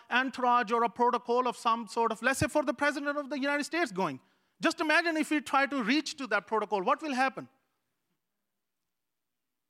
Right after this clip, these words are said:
Or for, for, you know, for, for make it idea from home in Pakistan, this is a, a understood law that when a protocol is, you know, going by you, you don't come close to that because you will be shot dead.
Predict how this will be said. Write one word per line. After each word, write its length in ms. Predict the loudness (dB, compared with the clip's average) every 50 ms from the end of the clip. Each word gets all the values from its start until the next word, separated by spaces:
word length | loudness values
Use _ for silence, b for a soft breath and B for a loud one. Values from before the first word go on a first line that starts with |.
| _ _ B B B B
Or 140 | 2 2 4
for, 240 | 2 0 0 0 -4 -10
for, 220 | -2 0 0 0
you 100 | 2 0
know, 160 | 0 0 0 2
for, 180 | 2 0 0 0 -2
for 220 | -2 0 0 0
make 300 | 2 0 0 0 0 -2
it 120 | -2 0 2
idea 360 | 2 2 2 2 0 0 0
from 220 | 0 -2 -2 -2
home 340 | 0 2 2 2 2 2 0
in 100 | -4 -4
Pakistan, 680 | 0 -2 -2 0 0 -6 -2 0 2 2 2 2 0 B B B B B
this 220 | -2 -2 0 0
is 180 | -2 -2 0 2
a, 40 | 4
a 340 | 4 4 2 2 0 0 0
understood 600 | 0 0 0 -2 -2 -2 -4 -2 -2 -2 -2 -2
law 360 | 0 2 4 4 6 4 2 B B B B B
that 280 | 2 2 2 2 0 0
when 220 | 0 0 0 2
a 100 | 0 -2
protocol 640 | -2 0 -2 0 0 -2 -2 0 2 2 2 2 0
is, 240 | -2 -2 -4 -6 -6
you 80 | -2 0
know, 240 | 2 4 2 2 0 -2
going 300 | -2 0 0 0 -2 -4 -8 _ _ _ -20 -20 _ _
by 160 | 2 4 4
you, 400 | 2 2 0 0 2 2 0 -2 B B B B B
you 200 | -2 -2 -2 0
don't 300 | 0 0 0 0 -2 -2
come 180 | -2 -2 -2
close 260 | -2 -2 -2 -2 -2 -2
to 80 | -2
that 220 | 0 0 0 0 -2
because 340 | -6 -8 -2 -2 -2 -2 -2
you 120 | -4 -4
will 140 | -4 -4 -4
be 120 | -6 -6
shot 400 | -6 -2 0 0 0 0 0 0
dead. 260 | 0 2 2 0 -4